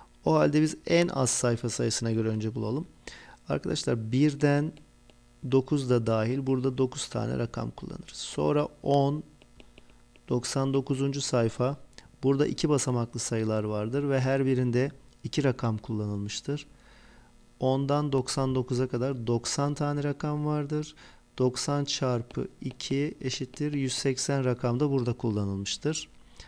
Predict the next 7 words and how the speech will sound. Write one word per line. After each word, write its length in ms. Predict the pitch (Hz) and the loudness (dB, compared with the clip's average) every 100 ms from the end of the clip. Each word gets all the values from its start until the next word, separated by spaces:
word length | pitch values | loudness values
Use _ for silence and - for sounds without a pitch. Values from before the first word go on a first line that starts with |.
| - | -10
Şöyle 220 | - 123 | 0 4
yuvarlak 360 | 123 123 123 120 | 4 4 2 -2
içine 200 | - 117 | -6 -4
alalım. 340 | 110 123 131 | -4 -4 0
Dokuz, 420 | 120 120 123 127 | -2 0 -2 0
yüz 140 | 117 - | -4 -2
seksen. 420 | 117 - 135 | -4 -4 -6